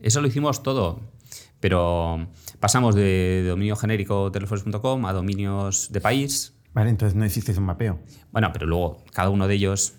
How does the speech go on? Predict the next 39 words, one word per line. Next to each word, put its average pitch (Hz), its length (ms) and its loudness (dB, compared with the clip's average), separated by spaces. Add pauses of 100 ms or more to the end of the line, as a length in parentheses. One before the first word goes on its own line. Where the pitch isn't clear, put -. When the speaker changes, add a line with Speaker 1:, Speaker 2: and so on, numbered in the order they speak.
(120)
Speaker 1:
si - 120 -6
antes 92 240 0
tenías, 98 360 -2
por 90 120 -6
ejemplo, 92 280 -4
sin 82 140 -4
entrar 80 180 -2
en 90 40 -2
la 87 100 0
parte 87 200 -2
técnica, 82 340 -4
¿eh? 104 60 -2
Pero, 80 380 -2
em, 80 460 -6 (400)
teleforce 95 380 0
punto 95 180 -4
com 90 180 0
barra 87 500 -2
es, 104 260 0 (360)
pues - 160 -16
pasó 85 240 -6
a 82 40 -6
ser, 92 460 -4
em, 78 420 -12
hockerty 85 300 -6
punto 76 300 -8
es. 71 220 -10 (400)
Y - 20 6
Speaker 2:
Ujú. 92 100 6
Speaker 1:
luego 82 180 2
el 78 60 0
resto 90 220 -4
lo 90 60 0
mapeabas. 76 540 -6 (800)
Em, 85 280 -2
pero 92 160 2
no 113 60 4
funcionó. 101 300 0 (260)
Entonces, 82 560 -8